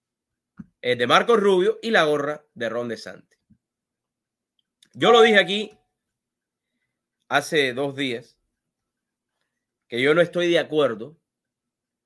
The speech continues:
en lo absoluto con la violencia, pero lo que sí no podemos permitir, porque yo sé que muchos periodistas se enfocaron en el pasado de este pobre hombre que le dieron tremenda entrada,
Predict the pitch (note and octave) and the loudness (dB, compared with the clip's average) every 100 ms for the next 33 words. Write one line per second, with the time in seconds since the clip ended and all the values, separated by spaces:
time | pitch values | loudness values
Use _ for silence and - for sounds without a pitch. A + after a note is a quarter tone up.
0 | _ _ _ _ _ C#3 D3+ D#3 C#3+ - | _ _ _ _ _ -4 -2 -2 -2 -4
1 | D3+ D3+ E3+ C3+ - - _ _ _ _ | -4 0 -2 -4 -14 -20 _ _ _ _
2 | A#2 A2+ A2+ B2 C3+ B2 B2+ D#3+ E3+ E3 | -8 -6 -4 -2 -4 -4 0 4 6 4
3 | C#3 C3 C#3+ A3+ A3+ D#3 F3 G3 - E3 | 2 -6 -2 0 0 0 0 -2 0 0
4 | E3 C#3+ C#3+ B2+ A2 _ _ _ _ _ | 0 -6 -6 -8 -10 _ _ _ _ _
5 | _ _ _ _ _ _ _ _ _ _ | _ _ _ _ _ _ _ _ _ _
6 | _ C#3 C#3 D#3+ F3 G#3 G#3 F#3 F#3+ G#3+ | _ -6 2 2 2 0 0 -2 -2 0
7 | G3 F3 F3+ F3+ F#3+ F3 C#3+ D3+ F#3+ A3+ | 0 0 0 -2 -4 -4 -2 0 0 0
8 | F#3+ E3 D3+ - D#3+ D3+ - A3 B3+ G3 | 0 -2 -4 -4 -4 -4 -2 0 2 2
9 | F3+ F#3 G3 E3+ G#3 G#3+ G#3+ G3+ F#3 E3 | 0 0 -4 -2 0 4 4 2 0 -2
10 | F#3 - _ _ D3 D3+ D3+ F#3 G#3+ E3 | -2 -8 _ _ 0 4 4 4 2 0
11 | D3+ F3+ A3 G#3 F3 F#3+ F3 - | 0 0 0 -2 2 2 0 -4